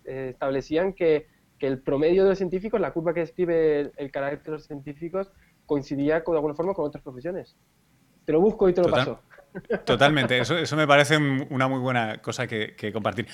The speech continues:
Speaker 2: Por cierto, em, eh, tenía yo que, que apuntar una cosa para Mario. Me dedico al periodismo, pero tuve un oscuro pasado en la ciencia, ¿eh? Quiero decir que lo de nerd ya me venía de,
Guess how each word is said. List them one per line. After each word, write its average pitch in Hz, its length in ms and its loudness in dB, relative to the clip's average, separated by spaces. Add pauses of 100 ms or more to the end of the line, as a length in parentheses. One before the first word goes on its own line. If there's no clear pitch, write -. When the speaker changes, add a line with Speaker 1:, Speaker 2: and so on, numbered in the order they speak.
(160)
Speaker 2:
Por 107 140 -6
cierto, 151 300 0 (340)
em, 113 380 -2
eh, 110 420 -2
tenía 127 240 2
yo 151 140 4
que, 139 200 -2
que 127 120 0
apuntar 123 320 0
una 139 80 0
cosa 139 200 0
para 120 200 0
Mario. 139 320 0 (640)
Me 127 200 0
dedico 139 200 6
al 165 60 6
periodismo, 170 560 2 (260)
pero 107 300 -4 (200)
tuve 131 220 2
un 175 180 2
oscuro 131 360 -2
pasado 113 240 0
en 104 60 -4
la 98 100 -6
ciencia, 127 440 0
¿eh? 196 220 -2
Quiero 123 220 -2
decir 127 220 2
que 135 120 2
lo 120 80 2
de 117 140 2
nerd 131 160 4
ya 156 120 6
me 156 120 6
venía 127 360 2
de, 117 220 -4